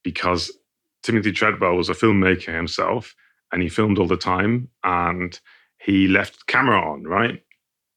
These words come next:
And, but he, but it was, there was not enough time to take off the, the lens cap of the camera. So there's this, apparently there's this six-minute audio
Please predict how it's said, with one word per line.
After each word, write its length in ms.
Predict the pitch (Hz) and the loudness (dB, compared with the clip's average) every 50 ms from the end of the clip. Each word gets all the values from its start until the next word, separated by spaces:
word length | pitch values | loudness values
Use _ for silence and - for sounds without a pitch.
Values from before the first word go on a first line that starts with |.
| _ _ _ _ - | _ _ _ _ -4
And, 540 | - 90 90 90 87 85 87 87 87 78 - - _ _ _ _ - - _ _ _ _ _ _ _ _ _ _ _ _ _ _ _ _ _ _ _ _ _ - | -2 0 0 2 0 0 -2 -4 -6 -8 -10 -16 _ _ _ _ -20 -20 _ _ _ _ _ _ _ _ _ _ _ _ _ _ _ _ _ _ _ _ _ -4
but 380 | 95 101 98 107 - - - - | 0 2 2 2 2 -2 -4 -6
he, 200 | 107 113 - - - - - | -6 -6 -6 -10 -14 -8 -2
but 160 | 104 104 98 | -2 0 2
it 60 | 98 101 | 2 0
was, 220 | 92 95 87 - _ - | 0 -2 -4 -6 _ -2
there 100 | - 104 | 0 2
was 140 | 104 104 92 | 4 4 4
not 180 | 107 110 117 | 4 4 4
enough 220 | 110 107 104 90 - | 4 2 0 -2 -2
time 280 | - - 110 117 107 | 0 0 2 2 0
to 100 | 90 87 | -2 -4
take 340 | 85 - - 104 101 - - 104 | -6 -4 -4 -2 -2 -2 -2 -2
off 220 | 98 - - - | -2 -2 -4 -4
the, 360 | - 95 90 87 87 85 - - - 98 | 0 2 4 4 4 2 0 -2 -2 -4
the 240 | 92 92 92 92 95 92 | -4 -2 -2 -2 -2 0
lens 280 | 98 110 120 127 127 - | 2 2 2 0 -2 -4
cap 180 | - 90 82 | -6 -6 -6
of 100 | 101 85 | -6 -8
the 100 | 87 85 | -10 -10
camera. 380 | 85 - 104 104 104 92 78 76 | -8 -6 -4 -4 -4 -4 -6 -6
So 140 | - 92 87 | -6 -2 0
there's 220 | 82 87 85 82 | 0 0 2 0
this, 300 | - 104 - - - - - | -2 -2 -2 -6 -12 -12 -12
apparently 360 | 117 - - 107 110 110 98 | -8 -4 -2 -2 0 0 -2
there's 200 | 85 85 80 80 | -2 -2 -2 -2
this 200 | - 98 90 - | -2 -2 -4 -2
six-minute 600 | - - 117 - - - 104 101 101 98 101 - | -2 -4 -4 -2 0 2 4 4 4 4 2 2
audio 600 | - 101 107 107 95 95 90 82 82 80 76 82 | 4 4 4 4 4 2 0 0 -2 -4 -6 -8